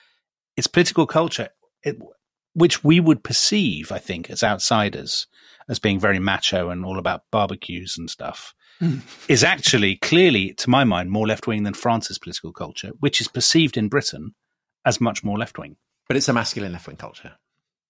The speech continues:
Speaker 1: Yeah, well, it is.
Speaker 2: So,
Speaker 1: It is.
Speaker 2: a-, as we will explore.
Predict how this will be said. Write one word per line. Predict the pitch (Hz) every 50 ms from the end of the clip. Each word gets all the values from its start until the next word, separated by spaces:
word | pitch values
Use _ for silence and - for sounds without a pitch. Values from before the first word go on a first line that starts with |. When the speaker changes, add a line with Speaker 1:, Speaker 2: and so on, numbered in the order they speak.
| _ _ _ _ _ _ _ _ - - _
Speaker 1:
Yeah, | - 95 76 76
well, | 76 76 76
it | -
is. | 71 65 - -
Speaker 2:
So, | - - - 80
Speaker 1:
It | 78 82
is. | 80 73 - - - - - -
Speaker 2:
a-, | 110 98 92
as | 101 - 85
we | 95 92
will | 85 85 85 85 - _ _ _ _ _ _ _ _ _ _ _ _ _
explore. | - 90 98 - - - 110 101 90 80 80 -